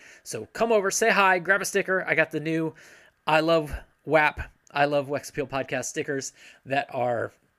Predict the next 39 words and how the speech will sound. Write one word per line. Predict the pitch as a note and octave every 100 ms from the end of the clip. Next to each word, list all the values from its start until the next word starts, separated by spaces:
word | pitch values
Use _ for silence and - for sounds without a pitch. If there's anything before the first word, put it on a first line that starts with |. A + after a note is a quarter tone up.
| _ _ _ _
hot | - F#3+
off | F3+ D#3+
the |
presses. | - C3+ C3+
I'll | C3+
have | B2+ C3+
them | B2+
there. | A#2+ A2
We'll | C3+
be | A#2+ A2
handing | B2+ A#2+
them | A#2
out | A2 A#2 _ _
and, | B2+ A#2
uh, | A2 G#2+ - - C3
getting | C3 B2
the, | A2+ G#2 -
the | C3+
Wex | B2 C3
Appeal | - C#3+ B2+
podcast | B2+ B2+ C3+ A#2+ - - _ - - _ -
out | D3 D3+ - -
to | D#3 C#3+
the | C3+
masses | C3 C#3 C#3 C#3+ B2 A2+ - -
at | C3 C3
Wa-, | B2+ C3 C3 -
at | C#3 -
Tier | - C#3+
Wadapalooza | C3 C3 C3 C3 A#2+ A#2+
this | A#2+ B2
year. | G#2+ - - - -
So | C3+
get | B2 G#3+
out | G3+ G3
there, | G3+ F3 - _ -
check | G3+ G3
it |
out. | F3+ E3+